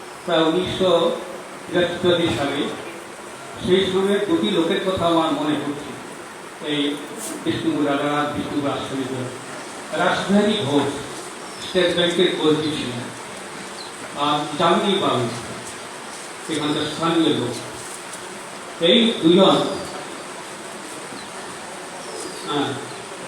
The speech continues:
এই দুজন আর আরো কয়েকজন ভক্ত মিলে এই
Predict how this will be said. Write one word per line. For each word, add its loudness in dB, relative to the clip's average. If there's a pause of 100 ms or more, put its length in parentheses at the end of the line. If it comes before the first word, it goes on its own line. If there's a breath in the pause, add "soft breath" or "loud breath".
(520)
এই 6
দুজন 8
আর 2
আরো 4 (100)
কয়েকজন 6 (100)
ভক্ত 2
মিলে 2 (1400)
এই 6